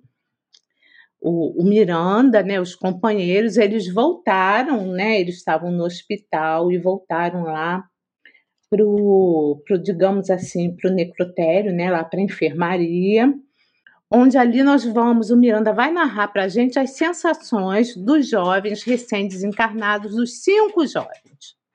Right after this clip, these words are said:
tá? E eu fiz um resumo, eu gosto sempre de fazer um resumo, né? Então, desses parágrafos, a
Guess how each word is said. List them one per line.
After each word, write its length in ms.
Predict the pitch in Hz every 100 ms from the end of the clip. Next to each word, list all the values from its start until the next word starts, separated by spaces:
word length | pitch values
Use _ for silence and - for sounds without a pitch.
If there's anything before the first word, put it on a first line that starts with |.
| _
tá? 280 | - 208 233 - - - _ -
E 60 |
eu 120 | 302 370
fiz 300 | - 262 233
um 80 |
resumo, 760 | 233 262 240 247 220 247 349 427 - _ _
eu 140 | 175 180
gosto 400 | 220 277 285 -
sempre 240 | 311 339
de 160 | 302 -
fazer 300 | 254 233 220
um 100 | 208
resumo, 720 | 220 175 190 202 247 330 - _ _ _ -
né? 320 | 190 202 196
Então, 680 | 190 185 - 196 208 226 196
desses 520 | 180 233 254 285 -
parágrafos, 920 | - 269 254 196 139 143 170 160
a 40 | -